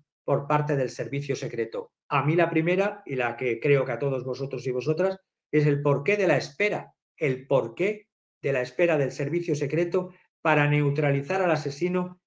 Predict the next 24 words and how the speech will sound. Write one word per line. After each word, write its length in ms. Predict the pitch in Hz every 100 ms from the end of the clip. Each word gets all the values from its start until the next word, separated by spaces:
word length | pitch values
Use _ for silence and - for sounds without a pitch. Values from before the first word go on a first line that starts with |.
| _
que 100 | 143
estuvo 540 | 139 - 190 180 180
a 200 | 151 135
tiro 440 | 196 202 208 208 - _ _
tres 280 | - 175 165
minutos. 540 | 147 120 101 95 90 _ _ _ -
Vamos 300 | 180 202 170
a 60 |
verlo. 460 | 151 143 135 131 - - -
Eh, 400 | 135 135 143 -
no 100 | 190
hay 80 | 233
duda 500 | 214 185 180 - - _ _ _ _
de 240 | 139 143
que, 460 | 147 135 131 127 -
eh, 1200 | - 139 131 131 127 123 120 117 117 113 - -
todo 300 | 190 202 220
esto 520 | 214 208 - 202 220 -
da 180 | 143
lugar 380 | 156 165 156 196
a 100 | 156
especulaciones, 800 | 131 - 131 131 123 - 202 175 139
lógico, 600 | 165 175 202 127 - _ _ _ _ _ -
eh, 1040 | 123 123 120 120 117 113 110 107 - -